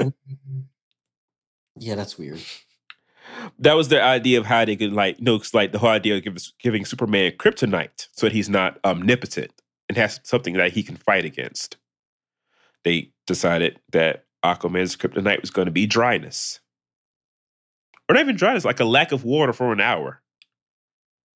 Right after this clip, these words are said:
Speaker 2: <laughs>
Speaker 1: Wow. Okay.
Speaker 2: Yeah. But also in the, in the fifties and sixties is when they gave him his, um, Aquaman family, basically. Which included his wife, Mira,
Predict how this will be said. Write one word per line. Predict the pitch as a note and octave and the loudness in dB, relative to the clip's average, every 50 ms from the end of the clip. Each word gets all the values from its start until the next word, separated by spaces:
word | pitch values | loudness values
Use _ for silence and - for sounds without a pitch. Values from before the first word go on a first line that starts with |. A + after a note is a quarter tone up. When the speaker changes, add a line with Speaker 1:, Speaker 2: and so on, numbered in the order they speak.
| _ _ _ _ _ _ _ _ _ _ _ _ _ _ _ _ _ _ _ _ _ _ _ _ _ _ - | _ _ _ _ _ _ _ _ _ _ _ _ _ _ _ _ _ _ _ _ _ _ _ _ _ _ -2
Speaker 2:
<laughs> | - C3 - - - A3+ G#3+ - - A3+ - - - - A3 - - - D#3+ C3 - _ _ _ _ - - _ _ _ _ _ _ _ _ _ - | -2 -2 0 4 4 4 4 4 0 -2 -2 0 0 0 0 0 -2 -6 -6 -6 -6 _ _ _ _ -20 -20 _ _ _ _ _ _ _ _ _ -18
Speaker 1:
Wow. | G2 G2 F#2 F2+ F2 F2 F2 F2+ - - - - A2+ | -14 -12 -10 -10 -10 -12 -14 -16 -20 -20 -20 -14 -12
Okay. | G#2+ G2 - - F2 D#2+ | -12 -12 -10 -10 -6 -2
Speaker 2:
Yeah. | G#2+ G2 F#2+ F#2 F2 E2 D2 - - _ _ _ _ _ _ _ _ - - _ _ _ _ _ _ _ _ _ _ _ - - _ - | 0 2 2 2 2 0 -2 -4 -8 _ _ _ _ _ _ _ _ -20 -20 _ _ _ _ _ _ _ _ _ _ _ -20 -14 _ 2
But | A2 A#2 B2 | 2 4 6
also | C3 C#3+ C#3+ - - C#3+ C3+ | 4 4 2 2 2 2 2
in | B2+ A2 | 2 0
the, | A2 G2+ - - - | -2 -4 -4 -6 -6
in | A2+ G#2 G2 | -4 -4 -4
the | G2 | -4
fifties | - - A2 - G#2+ G#2 - | -4 -4 -4 -2 -2 -4 -4
and | F#2+ F2+ | -6 -6
sixties | - - D3+ D#3+ - - A2 G2 F2+ | -2 0 0 0 0 -2 -4 -4 -4
is | F#2 F2+ | -6 -6
when | G2+ F#2+ | -4 -2
they | G2+ | -2
gave | F2+ G#2 G#2 F#2+ F#2+ | 0 0 -2 -2 -2
him | F#2+ | -4
his, | G2 G2 F2+ - | -4 -4 -2 0
um, | F#2+ F2 F2 E2+ E2+ D#2+ D#2 - _ - | 0 0 0 0 -2 -4 -6 -6 _ 0
Aquaman | G#2+ G#2+ G#2+ - G#2 F#2 F#2+ F2+ F2 E2+ | 2 2 2 -2 -6 -4 -4 -4 -4 -6
family, | - - - A2+ A2 G#2+ F#2+ F2 E2 E2 | -6 -2 0 0 0 0 -2 -4 -8 -10
basically. | D#2+ E2+ E2 D#2+ - - - - D#2+ D#2+ - _ _ _ - - - _ _ _ _ _ _ _ _ _ _ _ _ _ _ _ _ _ _ _ _ _ _ _ | -12 -12 -14 -12 -12 -14 -14 -14 -20 -20 -20 _ _ _ -20 -20 -20 _ _ _ _ _ _ _ _ _ _ _ _ _ _ _ _ _ _ _ _ _ _ _
Which | - - A2 - | -4 -2 0 0
included | G#2+ F2+ - - A#2 G2 G2 F#2+ | 0 0 2 4 4 4 4 2
his | G#2 F#2+ - | 0 0 0
wife, | F#2+ F#2+ G2 G2+ G#2+ G#2 - - | 2 2 4 4 2 0 -2 -4
Mira, | F#2+ F#2+ F#2+ F2+ F2+ F2+ F2+ F2+ F2+ F#2 | -2 -2 0 0 0 0 0 -2 -4 -6